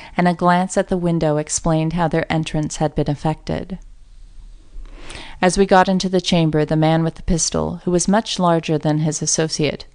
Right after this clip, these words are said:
looked at me and winked. "John, go to the station house and wait until I send for you, but do not say anything until you get word," my captor said to the other.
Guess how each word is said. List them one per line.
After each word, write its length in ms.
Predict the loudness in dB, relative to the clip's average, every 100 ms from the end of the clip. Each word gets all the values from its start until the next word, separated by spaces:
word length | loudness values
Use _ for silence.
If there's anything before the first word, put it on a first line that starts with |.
| _ -2
looked 260 | -2 -2
at 120 | -4
me 240 | -2 -2 -2
and 240 | -6 -4
winked. 500 | -2 -2 -4 -12 -20 -20 _ -20 -20 -20 -20 -20 -20 -20 -20 -20 -20 _ -20 -20 _ _ -20 -2
"John, 380 | 2 2 2 0
go 180 | 2 2
to 120 | 2
the 100 | 0
station 420 | 0 0 2 2
house 360 | 2 2 0 0
and 140 | 2
wait 180 | 2 0
until 240 | -2 0
I 100 | 0
send 300 | 0 -2 -2
for 200 | -2 -4
you, 180 | -4 -8 -12 -18 -20 -8 -4
but 120 | 2
do 120 | 4
not 240 | 4 2 2
say 200 | 2 2
anything 380 | 0 0 0
until 260 | 2 2 2
you 140 | 0
get 240 | 0 0 2
word," 460 | 2 0 -2 -8 -16 -20 -20 _ _
my 120 | -4
captor 380 | -2 -2 -2 -2
said 260 | 0 0 0
to 120 | -2
the 140 | -2 0
other. 320 | 0 -4